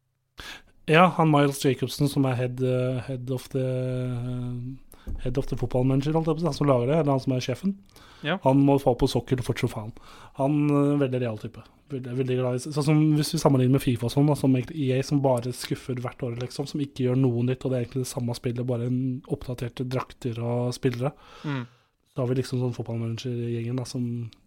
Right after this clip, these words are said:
Speaker 1: legger arbeid inn i det. Så da kommer jo nye, nye tjue atten, nei, tjue tjue-spillet kommer jo ut om, eh, tre uker, tror jeg.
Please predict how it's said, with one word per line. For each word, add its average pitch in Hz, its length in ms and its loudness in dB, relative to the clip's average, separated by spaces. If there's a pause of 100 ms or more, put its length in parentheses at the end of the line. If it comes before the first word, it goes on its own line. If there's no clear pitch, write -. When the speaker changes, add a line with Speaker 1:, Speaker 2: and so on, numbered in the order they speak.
(180)
Speaker 1:
legger 127 480 0
arbeid 123 360 0
inn 120 180 4
i 139 40 2
det. - 40 -2 (1000)
Så - 80 -14
da 147 120 -2
kommer 143 280 2
jo 139 60 4
nye, 131 500 4
nye 127 500 4
tjue 131 300 2
atten, 139 380 -2
nei, 139 140 4
tjue 135 200 2
tjue-spillet - 1000 -2
kommer 135 260 2
jo 127 60 2
ut 127 160 -6
om, 131 180 -2
eh, 131 260 -4
tre 127 200 -2
uker, 156 160 -4 (420)
tror 190 180 0
jeg. - 40 -6